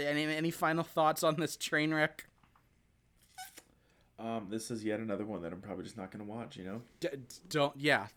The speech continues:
Speaker 1: that's fine. You don't have to.
Speaker 2: I've
Speaker 1: Don't
Speaker 2: already watched
Speaker 1: worry
Speaker 2: one
Speaker 1: about
Speaker 2: really
Speaker 1: it.
Speaker 2: shitty movie this week, and I, I don't wanna add to that.
Speaker 1: Oh, wait, what did you watch?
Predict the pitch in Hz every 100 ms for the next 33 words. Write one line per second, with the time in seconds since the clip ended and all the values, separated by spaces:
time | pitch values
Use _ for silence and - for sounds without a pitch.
0 | - 139 139 - - 120 104 104 120 131
1 | 123 123 110 - 98 - _ - - -
2 | - _ - - 147 147 151 110 131 117
3 | 107 98 98 95 110 104 104 98 95 95
4 | 113 113 113 - 73 69 - 76 87 87
5 | 82 - 101 80 71 135 139 139 127 135
6 | 131 123 107 147 107 - -